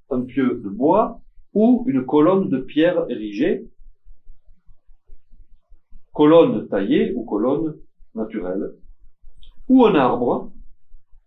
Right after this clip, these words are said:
c'est-à-dire une colonne naturelle aussi, en bois. C'est-à-dire que la, le pieu peut être planté ou il peut être poussé. Il peut avoir poussé. Autour de ce pieu, on va commencer par tracer un cercle.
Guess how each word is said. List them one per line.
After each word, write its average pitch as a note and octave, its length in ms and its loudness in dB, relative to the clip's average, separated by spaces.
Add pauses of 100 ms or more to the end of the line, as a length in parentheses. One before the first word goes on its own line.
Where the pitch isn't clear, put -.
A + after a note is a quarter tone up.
(720)
c'est-à-dire A2 500 -4
une G#2+ 140 -6
colonne A#2 280 0
naturelle G2+ 420 -6
aussi, F3+ 360 -10
en F#2 80 -14
bois. D#3+ 340 -4 (1700)
C'est-à-dire C3 320 0
que B2 220 -4
la, A2 260 -2
le A#2+ 320 -2
pieu A3 280 2
peut D3+ 140 0
être G#2+ 480 0 (240)
planté C3 460 2
ou C3+ 120 0
il B2 120 -4
peut A#2+ 120 2
être F#3 340 0 (140)
poussé. G3 520 4 (920)
Il - 100 -12
peut A2+ 100 -2
avoir D#3 240 0
poussé. - 380 -8 (1600)
Autour A3 340 6
de F#3+ 80 8
ce - 160 4
pieu, F#3 540 4
on D3 100 2
va D#3 140 4
commencer F3 420 2
par E3 160 2
tracer E3 580 2
un D#3 120 0
cercle. G#2+ 480 -4